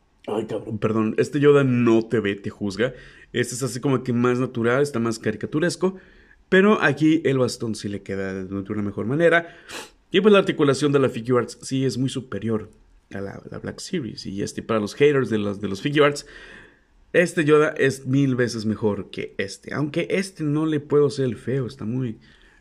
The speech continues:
está muy interesante, está muy bonito. Y pues es más pequeñito, ¿no? Ahí se puede ver.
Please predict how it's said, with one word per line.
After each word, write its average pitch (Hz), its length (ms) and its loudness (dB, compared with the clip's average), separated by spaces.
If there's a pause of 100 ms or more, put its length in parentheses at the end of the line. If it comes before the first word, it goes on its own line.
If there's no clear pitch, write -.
está 135 220 -6
muy 156 180 0
interesante, 117 520 -6
está 113 140 -4
muy 123 100 0
bonito. 135 500 0
Y 175 160 2
pues 160 200 -2
es 139 100 0
más 135 160 0
pequeñito, 107 560 -4
¿no? 107 300 -4
Ahí 101 120 -8
se - 100 -12
puede 95 220 -6
ver. 90 200 -12